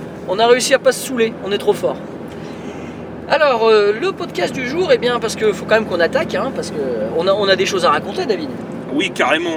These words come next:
Speaker 2: oui.
Speaker 1: Et donc le podcast du jour, on a décidé de le fractionner. Le premier podcast qu'on va vous proposer, c'est un podcast sur les jeux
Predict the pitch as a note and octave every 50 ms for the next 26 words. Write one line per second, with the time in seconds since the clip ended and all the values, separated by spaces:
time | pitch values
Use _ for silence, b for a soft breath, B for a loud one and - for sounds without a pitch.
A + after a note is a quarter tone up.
0 | D3+ D3 C#3+ C#3 C#3 - - B B B B B B B F#3 G#3+ A#3 A3+ D4 -
1 | D4+ D4 - D#4 C#4+ - C#4+ C#4 A#3 C4 C4 C4 E4 F4+ F#4 E4+ C#4+ A#3+ A#3+ B3
2 | A#3+ C4 B3 - - C4+ A#3+ D#4+ E4 - B3+ A3+ A3 A3+ G#3+ F#3+ - C#4 B3+ -
3 | - C4+ - _ _ _ _ _ _ _ _ _ _ _ _ _ _ _ _ _
4 | _ _ _ - B B B B B - F3+ - - - D#4+ E4 E4 E4 D#4 -
5 | D4+ - - - C#4 C4+ B3+ - - A#3+ A3+ A3+ G#3+ A3+ A3 - G#3+ G#3+ - G#3+
6 | G#3 G3+ C4 C#4+ - - G3+ F#3+ - G#3+ G3+ - - A#3 B3+ C#4 - - F#3+ E3+
7 | D#3 D#3 D#3+ D#3+ - F3 G#3+ C#4 D4+ C4